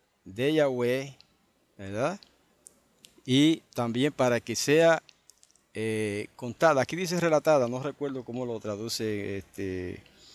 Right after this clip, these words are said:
otra, ¿verdad? Otras versiones. Mistolel. Mistolel.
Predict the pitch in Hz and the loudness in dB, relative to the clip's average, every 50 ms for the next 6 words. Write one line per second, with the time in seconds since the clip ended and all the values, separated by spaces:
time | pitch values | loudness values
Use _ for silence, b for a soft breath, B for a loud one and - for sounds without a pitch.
0 | b b b b _ _ _ - 101 104 - 110 107 107 104 101 101 98 98 - | b b b b _ _ _ -10 -10 -8 -4 -2 0 0 0 2 2 0 0 0
1 | 50 50 - - - - - - - - - - - _ - - - - - 120 | -2 -4 -6 -8 -10 -14 -14 -16 -16 -18 -18 -20 -20 _ -20 -14 -12 -8 -2 0
2 | 117 113 107 - 123 117 110 - - 131 123 113 101 95 95 - - - - - | 0 2 2 2 4 4 4 4 2 0 0 -2 -2 -4 -4 -4 -6 -6 -8 -6
3 | - 113 127 123 - - - 131 127 135 143 147 131 113 101 90 90 104 - - | -2 0 2 2 0 0 0 2 4 6 6 6 4 2 0 -2 -4 -8 -14 -20
4 | _ _ _ _ _ _ _ _ _ _ _ _ _ _ _ _ _ _ _ _ | _ _ _ _ _ _ _ _ _ _ _ _ _ _ _ _ _ _ _ _
5 | _ _ _ _ - - 98 104 101 - - - 110 107 113 123 127 117 104 95 | _ _ _ _ -14 -12 -10 -8 -8 -8 -8 -8 -4 0 2 4 4 4 2 0
6 | 90 101 101 - | -4 -8 -12 -20